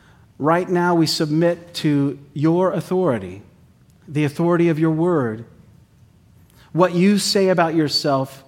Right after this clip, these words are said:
stands firm. We submit to that, Father.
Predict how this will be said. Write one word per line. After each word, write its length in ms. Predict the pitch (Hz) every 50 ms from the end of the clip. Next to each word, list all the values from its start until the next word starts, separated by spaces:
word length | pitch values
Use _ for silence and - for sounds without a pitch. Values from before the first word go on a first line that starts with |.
| - -
stands 920 | - - - - - - - 160 151 135 127 120 113 104 107 107 - - - - - _ _ _ - _ - - - -
firm. 440 | - - 127 107 92 87 80 78 78 - _ - _ - _ _ _ _ - - - - - - _ _
We 140 | - 143 160
submit 500 | 160 - - 165 156 156 165 165 160 - -
to 200 | - 143 131 120
that, 400 | 120 120 117 107 110 - - -
Father. 400 | 123 107 98 101 98 101 98